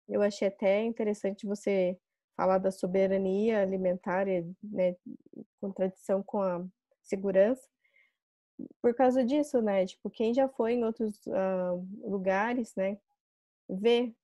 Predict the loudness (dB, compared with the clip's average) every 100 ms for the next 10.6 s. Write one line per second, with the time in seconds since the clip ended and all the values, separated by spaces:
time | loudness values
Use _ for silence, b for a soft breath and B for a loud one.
0 | _ _ -8 -2 0 0 0 2 2 2
1 | 0 -2 4 6 6 2 -4 -10 -4 0
2 | 0 0 0 0 -2 0 0 0 -2 -2
3 | 0 -2 -4 -4 -2 -2 -2 -4 -8 _
4 | _ _ -2 2 4 4 4 2 2 0
5 | 0 0 -2 -2 -4 -8 _ -4 -4 -4
6 | -6 -6 -2 0 0 -2 -8 _ _ _
7 | _ -6 0 2 0 0 2 2 4 4
8 | 4 2 -2 -2 -2 0 0 -4 _ _
9 | _ _ _ _ _ _ _ -2 0 2
10 | 0 -4 0 2 2 2